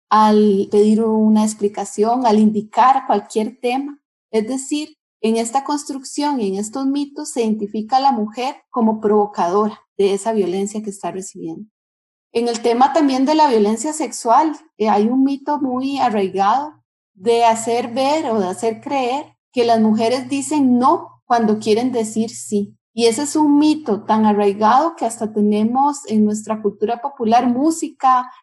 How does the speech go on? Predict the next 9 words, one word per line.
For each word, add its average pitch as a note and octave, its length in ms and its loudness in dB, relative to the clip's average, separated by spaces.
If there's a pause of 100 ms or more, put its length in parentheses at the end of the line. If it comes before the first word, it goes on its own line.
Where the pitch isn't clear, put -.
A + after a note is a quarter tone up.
canciones, B3 840 0
ideas B3+ 760 4
de A3 100 0
personas, A#3+ 680 0
de G#3+ 120 0
artistas C#4 680 -8 (220)
que A#3 100 -2
lo A3+ 120 2
mencionan. A3 720 2